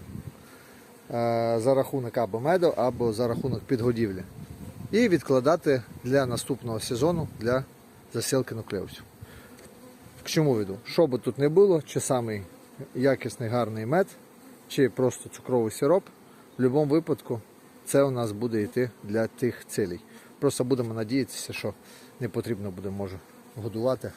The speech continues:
а все ж таки наносять медку. Ну, а тут уже практика покаже. Друзі, також підставляв на декотрі вулля,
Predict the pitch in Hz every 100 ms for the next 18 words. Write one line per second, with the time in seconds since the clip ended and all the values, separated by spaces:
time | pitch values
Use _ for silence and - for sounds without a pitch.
0 | - - 107 101 - - - - - -
1 | - - - - - 127 - 120 127 113
2 | 113 117 - 120 113 - 101 - - -
3 | - - - - - - - - - -
4 | 165 - 117 113 127 120 - - 92 -
5 | 120 101 - - - - - - 147 135
6 | 107 101 131 117 - - 127 120 131 123
7 | 110 127 123 - 120 131 143 120